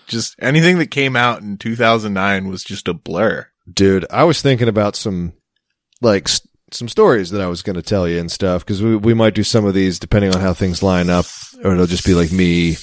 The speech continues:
Speaker 2: just telling a quick tale, just to, just to hold you fuckers over for a week or something. We haven't decided.
Speaker 1: Nice.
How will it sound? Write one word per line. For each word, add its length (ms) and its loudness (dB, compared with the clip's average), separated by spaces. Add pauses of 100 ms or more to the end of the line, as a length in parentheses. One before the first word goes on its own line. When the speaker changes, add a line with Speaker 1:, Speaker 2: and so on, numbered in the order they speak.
Speaker 2:
just 200 -2
telling 220 2
a 60 0
quick 260 -2
tale, 460 0
just 180 -8
to, 260 -2
just 160 -4
to 80 2
hold 280 2
you 100 -4
fuckers 640 -4
over 300 0
for 180 0
a 80 -2
week 260 -2
or 40 -10
something. 360 -4
We 60 2
haven't 160 0
decided. 300 -2
Speaker 1:
Nice. 260 -8